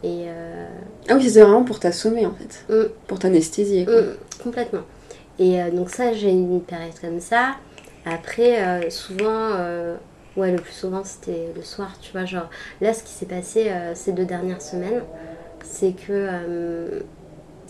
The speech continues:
Speaker 1: les trois premiers jours de ma formation, ça s'est bien passé. Et au troisième jour, j'ai commencé à craquer. En mode, euh, je supporte pas le travail, je supporte pas de me réveiller à six heures du matin, je supporte pas, euh, d'être là, tu vois. Je,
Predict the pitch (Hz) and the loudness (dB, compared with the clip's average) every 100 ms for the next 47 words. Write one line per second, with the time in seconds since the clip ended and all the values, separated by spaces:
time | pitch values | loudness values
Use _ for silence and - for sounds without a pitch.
0 | - 190 185 247 247 247 220 208 233 214 | 0 0 2 -2 -4 4 4 4 2 2
1 | 170 202 185 175 240 247 - 180 180 175 | 2 -4 -4 -2 -4 -6 -4 -4 -4 -6
2 | 175 - - - - 185 180 226 226 214 | -8 -10 -12 -14 -6 -6 -4 -2 4 4
3 | 190 220 214 185 165 - 175 - 175 - | 4 -2 -6 -8 -8 -8 -10 -10 -12 -12
4 | 170 - - 180 175 175 185 180 170 170 | -12 -14 -14 -6 -2 -2 -2 -4 -6 -8
5 | - - - - 180 180 - - - - | -12 -20 -20 -20 -10 -10 -10 -14 -20 -14
6 | 175 - 175 170 170 170 165 - - 175 | -12 -10 -10 -8 -8 -10 -12 -14 -16 -18
7 | - 180 180 165 165 165 156 - 180 175 | -14 -8 -8 -8 -8 -8 -8 -12 -14 -14
8 | 165 175 160 - 170 160 - - - - | -12 -12 -12 -12 -12 -12 -16 -20 -20 -20
9 | - 185 - 180 - 175 175 175 170 160 | -14 -14 -14 -18 -16 -14 -10 -10 -10 -12
10 | 156 151 - - - 190 180 170 - 170 | -12 -14 -20 -20 -20 -12 -10 -10 -12 -14
11 | 165 165 170 - 175 170 170 | -14 -14 -16 -18 -14 -14 -12